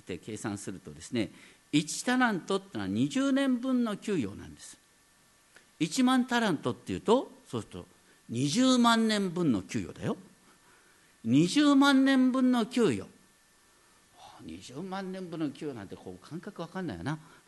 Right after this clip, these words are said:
まあ、こう、うん、仮にね、えー、一日の給与を五千円と計算すると、ね、昔の話だから五千円と計算するとですね、この、うん、一万タラントっていうのはですね、あの、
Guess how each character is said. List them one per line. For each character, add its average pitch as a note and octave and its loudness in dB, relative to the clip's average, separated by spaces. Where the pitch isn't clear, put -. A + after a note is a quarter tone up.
ま B2 -2
あ、 F2+ -10
こ G2 -6
う、 F2 -18
う F2 -18
ん、 F2 -20
仮 E3 -6
に F3+ -2
ね、 C3+ -2
え F2+ -8
ー、 - -12
一 E3+ -6
日 E3 -6
の F#2+ -6
給 - -10
与 F2 -6
を D#2+ -10
五 G#2+ -8
千 G3 -6
円 F#3+ -6
と B2+ -10
計 G#2+ -10
算 F#2 -10
す - -16
る E2 -18
と、 A2+ -6
ね、 A2+ -12
昔 - -14
の F2+ -10
話 F2+ -16
だ - -20
か - -20
ら E2 -20
五 G#2+ -12
千 B2 -10
円 C3+ -6
と C3 -12
計 A2+ -12
算 G#2 -12
す - -16
る E2 -18
と - -20
で - -20
す - -14
ね、 A#2 -6
こ E3 -2
の、 D#3 2
う F#2 -4
ん、 F2+ -6
一 - -4
万 D3 2
タ C#3+ -4
ラ C3 -2
ン G#2 -2
ト G#2+ -8
っ G#2 -6
て - -16
い - -6
う E2+ -6
の D#2+ -10
は E2 -16
で E2+ -20
す - -18
ね、 C3 -2
あ F2 -8
の、 E2+ -6